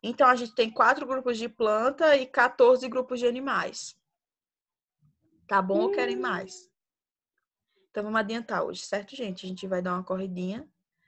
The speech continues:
Speaker 1: mas é super tranquilo.
Speaker 2: Um,
Speaker 1: A gente tem
Speaker 2: dois,
Speaker 1: exatamente
Speaker 2: três,
Speaker 1: trinta minutos.
Speaker 2: quatro,
Speaker 1: Aí hoje eu
Speaker 2: cinco,
Speaker 1: quero
Speaker 2: seis.
Speaker 1: dar aula,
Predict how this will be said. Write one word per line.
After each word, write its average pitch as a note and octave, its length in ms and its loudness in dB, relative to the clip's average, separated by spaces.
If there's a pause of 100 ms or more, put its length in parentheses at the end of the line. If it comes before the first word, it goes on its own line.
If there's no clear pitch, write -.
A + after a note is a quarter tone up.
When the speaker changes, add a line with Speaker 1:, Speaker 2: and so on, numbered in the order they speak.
(200)
Speaker 1:
mas F#3 180 -12
é G3 60 -10
super G3+ 320 -12
tranquilo. - 520 -18 (720)
Speaker 2:
Um, C#4+ 460 -4
Speaker 1:
A C#4 40 -14
gente A3+ 140 -14
tem G3+ 200 0
Speaker 2:
dois, - 0 -
Speaker 1:
exatamente A3 560 -2
Speaker 2:
três, - 80 -8
Speaker 1:
trinta A3+ 260 -6
minutos. A#3 640 -8 (300)
Speaker 2:
quatro, A3 480 -2 (100)
Speaker 1:
Aí F3+ 160 4
hoje A#3+ 200 6
eu B3+ 40 0
Speaker 2:
cinco, B3+ 40 -4
Speaker 1:
quero A#3+ 160 2
Speaker 2:
seis. G#3+ 40 -2
Speaker 1:
dar G#3 320 8
aula, B3+ 340 4